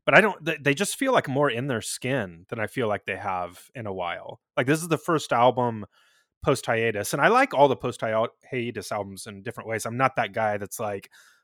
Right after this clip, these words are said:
"Oh, I want them to go back to making From Under the Cork Tree," or, or whatever. I've never felt that way. Um, and I, I think that's, like, a kind of a silly thing to want from a band. But all that to be said, this album feels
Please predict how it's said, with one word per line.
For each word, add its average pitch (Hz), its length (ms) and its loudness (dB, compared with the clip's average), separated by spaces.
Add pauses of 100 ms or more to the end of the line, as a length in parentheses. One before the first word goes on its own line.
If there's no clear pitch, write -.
(140)
"Oh, 143 140 6
I 131 120 2
want 127 220 -2
them 131 120 -10
to 117 60 -10
go 123 120 2
back 120 240 2
to 139 80 -12
making 117 340 -6
From 123 160 -12
Under 113 140 -4
the 101 80 -8
Cork 113 240 -6
Tree," 98 300 -10
or, 95 260 -8
or 107 120 -8
whatever. 98 340 -6
I've 98 120 -8
never 107 320 -4
felt 101 280 -10
that 92 180 -8
way. 95 280 -10 (440)
Um, 98 500 -4 (300)
and 107 140 -6
I, 101 160 -8
I 104 60 -8
think 110 160 -12
that's, - 200 -12
like, - 140 -12
a 92 240 -10 (180)
kind 107 140 -12
of 95 60 -12
a 95 40 -12
silly 92 540 -10 (640)
thing 110 180 -8
to 95 60 -8
want 98 240 -8
from 101 140 -18
a 87 80 -12
band. 90 380 -16
But 113 280 2 (600)
all 147 140 8
that 143 160 10
to 139 80 -4
be 123 100 -2
said, 110 640 2 (500)
this 135 320 0
album 139 340 2
feels 117 800 -2